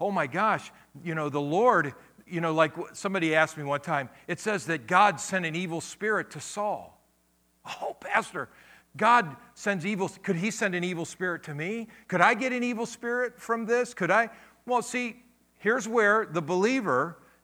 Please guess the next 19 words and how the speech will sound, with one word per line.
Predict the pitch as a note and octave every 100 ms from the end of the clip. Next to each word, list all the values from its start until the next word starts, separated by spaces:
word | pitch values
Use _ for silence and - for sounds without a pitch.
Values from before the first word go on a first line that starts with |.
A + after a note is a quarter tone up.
| E3
needs | G3 F#3
to | - A3
rightly | D#3 D#3 D#3 - F3 G3 G3+ - _ _ _ B2+
do | E3
what | F#3+ F#3+ F#3+
the, | E3
tells | - - F#3 D#3+
us | E3 E3+
in | C#3
Second | F#3 E3+ D#3+
Timothy | - D#3+ C3+ C#3
two | - E3
fifteen, | C3+ D3 C3 - A#3 G3 E3 - - _
is | G#3 -
to | G#3+ G#3 D3 _ A2+
rightly | A#2 D#3 F#3 F#3+ F3+ F#3+ F3 -
divide | D#3 C3 C#3+ C3+ B2+ C3+ C3 _ _ A#2+
the | C3
truth. | C#3 - E3+ C3 F#2 -